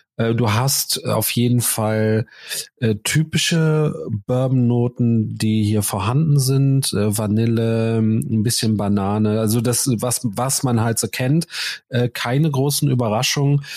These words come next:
Ähm, was mir aufgefallen ist, so ein bisschen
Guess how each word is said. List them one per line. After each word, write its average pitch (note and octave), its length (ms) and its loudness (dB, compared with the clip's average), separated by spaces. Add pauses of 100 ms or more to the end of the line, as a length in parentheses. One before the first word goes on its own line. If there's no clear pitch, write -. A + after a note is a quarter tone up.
(280)
Ähm, B2 520 2
was A#2 680 -2 (220)
mir A#2+ 380 0
aufgefallen E3+ 680 0
ist, - 460 -2 (840)
so B2+ 380 0
ein A#2+ 100 0
bisschen C#3 720 0